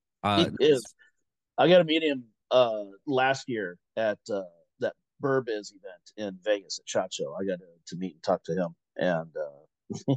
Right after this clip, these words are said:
Speaker 2: <laughs> he's, he's just a genuinely funny guy, dude.
Speaker 1: Yeah, he, he,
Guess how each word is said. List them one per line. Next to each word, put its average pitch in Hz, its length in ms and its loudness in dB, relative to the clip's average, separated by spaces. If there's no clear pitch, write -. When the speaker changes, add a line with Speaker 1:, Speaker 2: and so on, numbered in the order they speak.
Speaker 2:
<laughs> - 340 -4
he's, 110 420 2
he's 147 260 0
just 160 220 -2
a 131 60 0
genuinely 107 480 0
funny 87 240 -4
guy, 85 140 0
dude. - 100 -20
Speaker 1:
Yeah, 147 340 2
he, 180 240 -2
he, 165 340 0